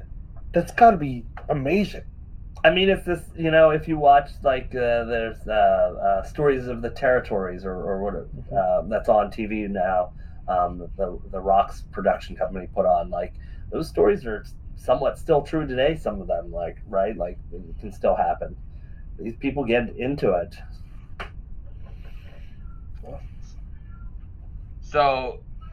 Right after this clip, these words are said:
Speaker 3: ki-, uh, kind of, uh, you, you, you and I talked a little bit on Twitter a little bit,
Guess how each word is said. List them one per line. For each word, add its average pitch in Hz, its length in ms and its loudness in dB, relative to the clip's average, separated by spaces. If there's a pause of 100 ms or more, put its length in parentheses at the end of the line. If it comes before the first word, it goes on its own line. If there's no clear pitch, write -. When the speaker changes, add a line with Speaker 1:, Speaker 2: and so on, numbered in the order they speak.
(760)
Speaker 3:
ki-, 160 80 0
uh, 127 400 4
kind 180 240 4
of, 147 300 0
uh, 123 360 8 (1500)
you, 120 160 -8 (600)
you, 143 260 -4
you 190 120 -2
and 190 80 6
I 160 100 8
talked 147 340 6
a 139 60 0
little 131 140 2
bit 131 100 2
on 120 360 4
Twitter 123 380 0
a 110 60 0
little 110 220 -2
bit, 107 340 -2